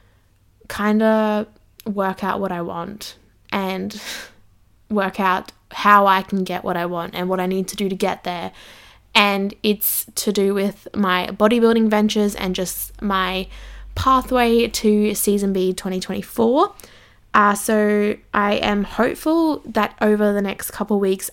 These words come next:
I will implement some things, some different things, make some changes,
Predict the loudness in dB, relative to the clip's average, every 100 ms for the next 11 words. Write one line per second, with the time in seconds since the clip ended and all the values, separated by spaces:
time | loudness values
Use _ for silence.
0 | 0 0 0 0 0 0 0 -4 -14 -20
1 | -20 _ -4 -2 0 2 2 2 0 0
2 | 2 2 2 0 0 -2 -2 2 2 4
3 | 2 0 2 2 2 0 0 -2 -2 -2
4 | -2 0 0 0 0 0 -2 -6